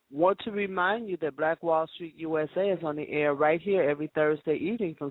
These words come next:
seven P M to nine P M with our host, Ron Carter, chairman of Black Wall Street Chicago and publisher and editor of South Street Journal. And we've been on the air with that show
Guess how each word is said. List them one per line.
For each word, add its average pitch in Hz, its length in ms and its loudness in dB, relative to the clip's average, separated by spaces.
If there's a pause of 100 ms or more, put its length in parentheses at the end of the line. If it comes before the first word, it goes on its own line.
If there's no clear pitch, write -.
seven 151 300 2
P 160 180 -6
M 147 140 -2 (100)
to 156 100 -2
nine 151 540 2
P 151 320 -2
M 151 220 0 (480)
with 156 240 2
our 151 180 4
host, 170 420 0
Ron 151 300 0
Carter, 170 400 2 (120)
chairman 156 220 -2
of 151 80 -12
Black 151 280 0
Wall 147 340 4
Street 156 240 -6 (100)
Chicago 151 640 2
and 143 200 -4
publisher 156 500 2
and 147 140 -2
editor 170 500 2 (320)
of 196 180 4 (120)
South 151 340 2
Street 156 220 -10 (100)
Journal. 175 420 0 (380)
And 151 100 -4
we've 175 180 -4
been 170 180 0
on 160 160 2
the 160 120 -4
air 156 180 4
with 151 180 0
that 190 200 4 (200)
show 160 300 2